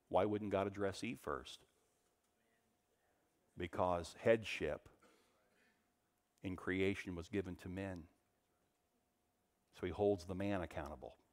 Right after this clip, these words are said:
first. Now to the woman, "What is this that you have done?"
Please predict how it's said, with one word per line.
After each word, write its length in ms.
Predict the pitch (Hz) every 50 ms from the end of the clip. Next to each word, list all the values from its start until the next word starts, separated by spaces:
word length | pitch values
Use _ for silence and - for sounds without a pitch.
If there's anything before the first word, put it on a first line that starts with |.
| _ _ _ _ -
first. 520 | - 95 78 67 - - - - - - _ _ _ _ _ -
Now 300 | 95 95 98 104 104 101 -
to 80 | - 104
the 80 | 92
woman, 360 | 90 101 120 131 101 82 76 - _ - - - - - - _ _ _ -
"What 160 | - 110 117
is 120 | 117 98 95
this 180 | 110 117 - -
that 120 | - -
you 160 | 95 101 107
have 160 | 98 107 98 95
done?" 400 | 110 117 156 180 180 120 76